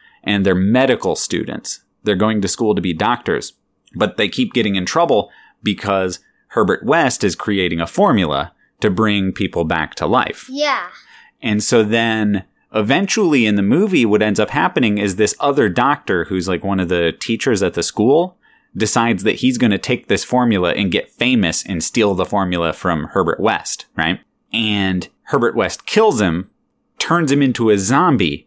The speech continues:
Speaker 1: and then he becomes the bad guy of the movie, the teacher.
Speaker 2: Oh.
Speaker 1: And the thing is, you talked about how Jack Buffalo thought that he could control the zombies.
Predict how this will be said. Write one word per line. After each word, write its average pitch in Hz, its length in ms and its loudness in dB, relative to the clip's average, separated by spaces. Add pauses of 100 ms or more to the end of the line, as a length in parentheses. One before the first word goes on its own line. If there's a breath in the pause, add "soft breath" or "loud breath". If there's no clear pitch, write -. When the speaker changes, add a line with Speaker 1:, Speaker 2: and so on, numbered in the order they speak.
(200 soft breath)
Speaker 1:
and 117 100 0
then 110 120 2
he 151 180 -2
becomes 120 320 0
the 104 80 -2
bad 107 300 -2
guy 104 160 0
of 90 120 -2
the 92 80 -2
movie, 127 560 0 (200)
the 104 100 0
teacher. - 460 -2
Speaker 2:
Oh. 247 380 -12 (120)
Speaker 1:
And 117 400 0
the 110 200 0
thing 147 340 0
is, 180 460 2 (340 soft breath)
you 113 200 0
talked 131 300 0
about 113 300 4
how 107 520 2
Jack 107 320 0
Buffalo 113 640 4
thought 101 300 0
that 110 120 -2
he 113 120 -2
could 101 180 -4
control 104 460 2
the 92 140 0
zombies. 113 600 0